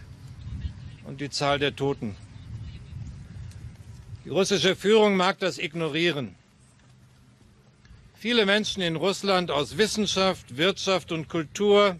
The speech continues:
wissen, was die russische Armee in der Ukraine anrichtet, und verurteilen den Krieg.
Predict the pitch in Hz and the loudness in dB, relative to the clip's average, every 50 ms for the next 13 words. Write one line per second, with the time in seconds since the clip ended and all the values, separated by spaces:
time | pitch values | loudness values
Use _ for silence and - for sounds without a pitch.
0 | - _ _ - - - - - _ _ _ - 123 151 208 226 - - 196 175 | -8 _ _ -20 -20 -20 -20 -20 _ _ _ -8 -2 0 0 0 0 -2 -4 -4
1 | 143 104 92 _ _ _ _ _ _ _ _ _ _ _ _ _ - - 151 185 | -6 -6 -10 _ _ _ _ _ _ _ _ _ _ _ _ _ -8 -2 0 0
2 | 190 - - - 185 175 160 135 156 175 - - 180 - - 175 151 151 151 151 | 0 0 -2 -4 -2 -2 0 0 0 0 0 -2 -4 -2 0 2 2 2 2 2
3 | 151 160 170 170 165 165 156 156 143 147 139 - - 147 147 151 156 156 156 123 | 0 2 2 2 2 2 0 0 0 0 -2 -4 0 0 2 2 2 0 -2 -2
4 | 127 147 160 160 143 151 147 131 - - 151 143 120 - - - - _ _ _ | -2 -2 -2 -2 -2 -2 -2 -4 -4 -4 -4 -4 -4 -6 -12 -20 -20 _ _ _
5 | _ _ _ _ _ _ _ _ - 147 151 - - 165 165 156 170 190 165 180 | _ _ _ _ _ _ _ _ -10 -10 -8 -4 -4 -4 -2 0 0 0 2 2
6 | 170 156 151 147 135 127 123 - - - 123 113 | 0 0 0 -2 -4 -6 -8 -8 -8 -8 -10 -10